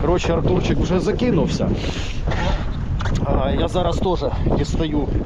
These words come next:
Ага, на мотергайд поставився. Я теж дістаю своє вудлище. Добро, що у мене тут отакі рундучки є, що мені не приходиться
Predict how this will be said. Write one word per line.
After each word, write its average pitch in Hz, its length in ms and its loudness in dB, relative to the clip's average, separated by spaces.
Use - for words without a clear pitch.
Ага, 147 220 -2
на 143 60 -4
мотергайд 151 520 2
поставився. - 640 0
Я - 60 0
теж 170 300 0
дістаю 175 420 -2
своє 165 280 -2
вудлище. - 540 0
Добро, 175 280 -2
що - 140 -2
у 170 140 0
мене 170 200 0
тут 165 240 -2
отакі 170 300 -2
рундучки 190 460 0
є, 262 180 0
що - 140 -2
мені 180 220 -2
не 175 120 0
приходиться 180 640 0